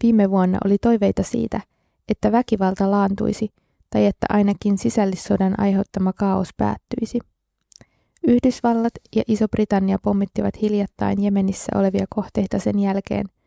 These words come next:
kun sisällissodassa valtaan pyrkivät Houthit olivat hyökänneet Punaisella merellä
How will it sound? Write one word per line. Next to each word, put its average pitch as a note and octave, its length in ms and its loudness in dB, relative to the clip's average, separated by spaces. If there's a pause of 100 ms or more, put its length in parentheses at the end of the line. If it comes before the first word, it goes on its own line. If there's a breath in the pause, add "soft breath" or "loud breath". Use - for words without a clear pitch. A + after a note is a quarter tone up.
(340)
kun G#3 180 2
sisällissodassa G3 880 0
valtaan G3 460 0
pyrkivät G3 540 -2 (180)
Houthit - 480 -2 (300 soft breath)
olivat G3+ 340 2
hyökänneet G3 500 2
Punaisella G3+ 520 -2
merellä G3 360 0